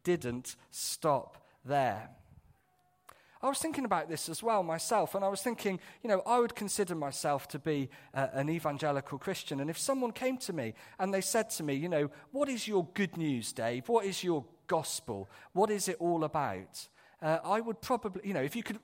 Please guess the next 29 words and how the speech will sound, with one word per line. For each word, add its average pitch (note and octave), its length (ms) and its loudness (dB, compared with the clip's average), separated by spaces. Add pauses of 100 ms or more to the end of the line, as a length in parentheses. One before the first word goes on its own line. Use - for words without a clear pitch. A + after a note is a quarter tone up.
(120)
explain A3 460 2
it G#3+ 80 0
in F#3+ 100 0
a F#3+ 60 2
nutshell, D#3 500 0
you've G3+ 180 -4
got F3 180 2
one F3+ 280 2
sentence, C#3 720 -4
"What F#3+ 400 2 (240)
is F3 280 0
your D#3 220 2
good D3+ 240 0
news?" A#2 540 -4 (1000)
And F3+ 100 -4
I'd F3+ 140 -2
think G3 180 -6
to - 100 -10
myself, F3 400 -6
"Well, F#3 400 0 (380)
it F3 120 -4
would E3 120 -6
be E3+ 180 0
that D#3 280 0 (520)
Jesus D3+ 420 -6
died C#3+ 440 -2
and C3+ 120 -4
rose C#3 280 -2
again B2+ 420 -6